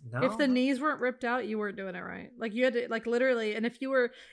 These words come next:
Speaker 2: if you were poor, you couldn't buy, like, the really fancy
Speaker 1: Uh,
Speaker 2: designer jeans. You have to
Speaker 1: no.
Speaker 2: dry, you have to buy your jeans, wear them out,
Speaker 1: <laughs> You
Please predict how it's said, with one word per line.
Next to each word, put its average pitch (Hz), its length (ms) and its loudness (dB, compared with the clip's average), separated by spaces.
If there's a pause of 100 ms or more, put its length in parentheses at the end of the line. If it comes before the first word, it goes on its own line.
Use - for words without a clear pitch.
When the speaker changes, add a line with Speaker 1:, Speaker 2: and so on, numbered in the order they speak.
(100)
Speaker 2:
if 247 120 2
you 294 120 0
were 247 100 4
poor, 247 500 2
you 226 280 -4
couldn't 220 300 -4
buy, 208 180 -2
like, 226 180 -6
the 220 100 -4
really 208 260 -4
fancy 208 340 -6
Speaker 1:
Uh, - 20 -10
Speaker 2:
designer 190 300 -4
jeans. 226 280 -2
You 214 60 2
have 214 120 2
to 226 40 -4
Speaker 1:
no. 202 80 -8
Speaker 2:
dry, 196 260 -6
you 214 160 -8
have 220 60 -10
to 202 80 -8
buy 202 160 -2
your 254 140 0
jeans, 202 420 -6
wear 208 160 -4
them 220 160 -4
out, 190 260 -4
Speaker 1:
<laughs> - 60 -8
You 156 60 -4